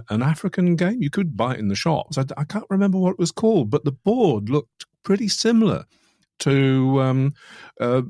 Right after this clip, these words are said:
the fifty-eight Holes or Hounds and Jackals thing, which, uh, if you go to, uh, the show notes, you'll be able to see. But those two rows of holes round, uh, a board, um, made out of wood or something like that.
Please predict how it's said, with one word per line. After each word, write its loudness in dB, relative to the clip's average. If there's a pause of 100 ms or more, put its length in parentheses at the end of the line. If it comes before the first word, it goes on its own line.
(100)
the 0
fifty-eight -2
Holes 0
or -2
Hounds -2
and -4
Jackals 0
thing, -8
which, -10
uh, -2
if -8
you -6
go -4
to, -8 (180)
uh, -10 (380)
the -10
show -2
notes, -8
you'll -4
be -4
able -4
to -10
see. -2
But -4 (120)
those -2
two 0 (880)
rows 4
of -2
holes 2
round, 4 (380)
uh, 0
a -2
board, 2 (440)
um, -2
made -2
out 0
of -2
wood 0
or 0
something -2
like -2
that. -2